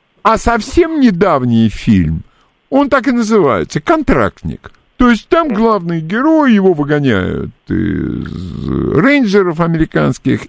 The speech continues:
и он впрягается в Ч В К.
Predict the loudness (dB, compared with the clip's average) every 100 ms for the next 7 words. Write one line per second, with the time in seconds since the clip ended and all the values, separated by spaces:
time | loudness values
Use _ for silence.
0 | _ 2 4 4 2 -2 -8 -14 _ _
1 | _ _ _ _ _ -2 -2 0 2 2
2 | 0 -2 -6 -4 -2 0 -2 -4 -8